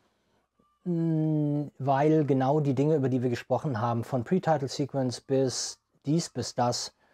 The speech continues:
ähm, ein, ein vernünftiger Bond-Song, eine, ah, Bond-Girls, die, die eine, eine stirbt immer, ähm, da sind so ein paar Sachen gesetzt für die Zukunft und der Film ist wirklich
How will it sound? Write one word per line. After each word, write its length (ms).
ähm, 500
ein, 280
ein 140
vernünftiger 520
Bond-Song, 960
eine, 880
ah, 540
Bond-Girls, 920
die, 500
die 340
eine, 320
eine 220
stirbt 520
immer, 580
ähm, 520
da 100
sind 60
so 60
ein 60
paar 180
Sachen 300
gesetzt 380
für 100
die 120
Zukunft 500
und 340
der 120
Film 440
ist 180
wirklich 520